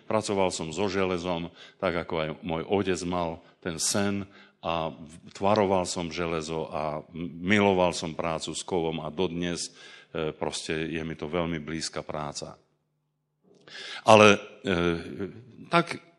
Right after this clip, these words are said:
odišli sme do Banskej Bystrici, bývať už, keď sme sa zobrali. A, e, tam som išiel na duchovnú teológiu.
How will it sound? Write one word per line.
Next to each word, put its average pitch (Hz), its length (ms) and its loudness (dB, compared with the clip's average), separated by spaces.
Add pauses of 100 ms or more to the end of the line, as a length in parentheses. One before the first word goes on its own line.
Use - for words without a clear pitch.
(500)
odišli 101 480 6
sme 92 80 -2
do 87 160 0
Banskej 82 400 -4
Bystrici, 95 800 -4
bývať 85 480 -2
už, - 80 -8
keď 80 160 -8
sme 80 160 -8
sa 80 160 -8
zobrali. 92 480 -2 (720)
A, 82 560 2
e, 80 320 -6 (720)
tam 113 160 2
som 92 480 -4 (400)
išiel 85 320 -4
na 78 240 -6
duchovnú 92 800 -4 (240)
teológiu. 76 720 0